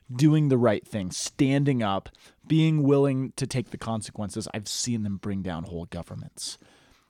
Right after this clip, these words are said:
And I'm seeing the Maccabee brother, or these, these guys in the story of the Maccabees. That's the kind of thing that topples governments. That's what toppled the government of Antiochus Epiphanes the fourth and got them. People,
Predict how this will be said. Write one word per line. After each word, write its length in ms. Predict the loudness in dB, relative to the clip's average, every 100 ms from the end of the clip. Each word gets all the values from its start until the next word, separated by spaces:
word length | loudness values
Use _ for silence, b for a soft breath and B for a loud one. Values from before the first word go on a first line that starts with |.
| -2
And 120 | 2
I'm 120 | 2
seeing 400 | 2 4 4 4
the 80 | 0
Maccabee 420 | -2 -2 -2 -2
brother, 340 | -2 -6 -4 -4
or 40 |
these, 220 | -2 -4 -2
these 240 | -2 0
guys 300 | 2 0 0
in 80 | -4
the 80 | -4
story 180 | -4
of 60 | -2
the 60 | -4
Maccabees. 600 | -6 -8 -10 -10 -10 -14 b b b b
That's 320 | 0 2 2
the 80 | 0
kind 180 | 0 -2
of 80 | -2
thing 160 | -4 -6
that 120 | -8
topples 420 | -6 -4 -6 -8
governments. 380 | -10 -8 -10 0
That's 340 | 2 4 2
what 220 | -4 -4
toppled 640 | -6 -2 -2 0 -2 -4 -10 b b b b b _ -4
the 80 | 4
government 320 | 4 4 0
of 80 | -2
Antiochus 540 | -4 -2 -4 -4 -14
Epiphanes 600 | -14 -14 -12 -14 -12 -14 _ B B B B B B
the 100 | -6
fourth 340 | -4 -4 -4 -6
and 140 | -4
got 260 | -2 -4 -4
them. 260 | -10 -10 -16 b b b b b
People, 560 | -2 0 6 6 6